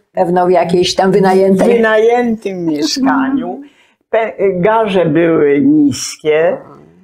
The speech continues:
Speaker 2: e, dosyć, także, no, nie było łatwo, ale daliśmy sobie jakoś radę.
Speaker 1: Połączyła was potem wielka miłość do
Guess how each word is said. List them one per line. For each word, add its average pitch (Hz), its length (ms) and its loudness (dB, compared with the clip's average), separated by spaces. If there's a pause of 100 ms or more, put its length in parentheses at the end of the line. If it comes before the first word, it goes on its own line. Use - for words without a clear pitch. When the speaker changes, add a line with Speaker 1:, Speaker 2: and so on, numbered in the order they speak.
(200)
Speaker 2:
e, 160 200 -8
dosyć, 170 800 -4
także, 180 680 0 (220)
no, 196 440 -6 (480)
nie 208 220 0
było 220 320 0
łatwo, 160 540 -2
ale 294 200 0
daliśmy 196 460 -2
sobie 151 260 -2
jakoś - 420 -4
radę. - 400 -8 (800)
Speaker 1:
Połączyła 190 520 -2
was 220 220 -2
potem 208 600 -2
wielka 180 560 -4
miłość 165 840 -4
do 156 400 -12